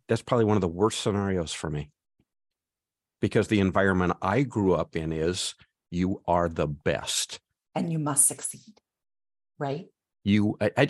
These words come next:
Speaker 1: I don't remember being told that. It was kind of like an unspoken expectation.
Speaker 2: Yeah,
Speaker 1: But
Speaker 2: 'cause
Speaker 1: it's
Speaker 2: if you're
Speaker 1: like
Speaker 2: the best, you're gonna succeed, right?
Speaker 1: Right. So second is only the first loser.
Speaker 2: <laughs> That doesn't leave a lot of room.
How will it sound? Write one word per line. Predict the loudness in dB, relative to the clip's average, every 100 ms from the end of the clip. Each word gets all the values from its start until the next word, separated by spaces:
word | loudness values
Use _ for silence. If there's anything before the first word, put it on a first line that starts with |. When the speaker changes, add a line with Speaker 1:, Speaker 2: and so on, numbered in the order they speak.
| 4
Speaker 1:
I |
don't | 4 6
remember | 6 6
being | 6 6 6
told | 4 0 -2 0
that. | 2 4 2
It |
was | -4 -4
kind | 0 2
of | 2
like | 2 0
an | 0
unspoken | 2 2 0 2 2 2 -4 -6
expectation. | -10 -8 -6 -6 -4 -6 -6 -12 -14 -20 -18 -8
Speaker 2:
Yeah, | -6 -2
Speaker 1:
But |
Speaker 2:
'cause | 2 4
Speaker 1:
it's | 6
Speaker 2:
if |
you're | 6
Speaker 1:
like | 6
Speaker 2:
the | 6
best, | 4 4 0
you're | -4
gonna | -4 -6
succeed, | -12 -14 -14 -14 -16 -14 -8
right? | -8 -8 _ _ _ _
Speaker 1:
Right. | 2 4 2
So | 0 2
second | 4 4 6 4 2
is | -2 2
only | 2 2
the | 0
first | -2 -2
loser. | -2 -4 -4 -10 -12 -18 -16 -12 -4
Speaker 2:
<laughs> | -4 -4 4 4 4 0 -2 -18 -16 -18 _ _ _ 6
That | 6 6
doesn't | 2 0 0
leave | 4
a | 4
lot | 8 6 6
of | 4
room. | 6 8 6 2